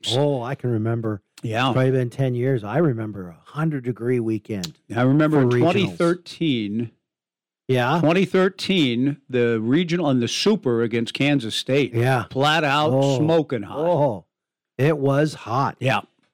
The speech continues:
Speaker 1: Not good, uh, returns right now from yesterday for Oregon State golf. Uh, they're in tenth place. Okay, after two days,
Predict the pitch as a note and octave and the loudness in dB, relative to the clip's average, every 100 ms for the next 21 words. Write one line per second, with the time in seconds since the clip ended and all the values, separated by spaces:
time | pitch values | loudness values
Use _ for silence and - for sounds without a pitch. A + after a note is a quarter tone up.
0 | - D3 F3 A#3+ F4 - A#3+ A3+ G3+ G3 | 0 4 4 2 -2 -2 0 0 0 2
1 | F3+ D#3+ D3+ - C#4 E4 G3+ A2 G2+ F#2 | 2 2 0 0 2 2 2 -4 -10 -10
2 | G2 F#2+ A#2+ - A#2 A#2 B2 F#3 - D#3 | -12 -6 -6 -4 -4 -2 0 0 0 -4
3 | C3+ B2+ A#2 C3 D3+ D3+ C3 A#2+ C3 B2 | -2 -2 -2 -4 0 0 0 -4 -4 -4
4 | - B2+ A#2+ G#2+ _ _ _ _ _ A#2 | -2 -2 -2 -6 _ _ _ _ _ -4
5 | A#2+ A#2+ A#2 A#2 B2+ C#3+ C3+ - - F3+ | -2 -2 -2 -2 0 0 0 -2 -2 0
6 | F#3+ - C3+ D3 - - A#2 C#3+ - C3 | 0 0 0 0 -4 -14 -8 -6 -2 0
7 | B2+ C#3 A2+ A#2+ - D#3 C#3+ B2+ B2 A#2 | 0 0 -2 -6 0 2 4 2 0 -2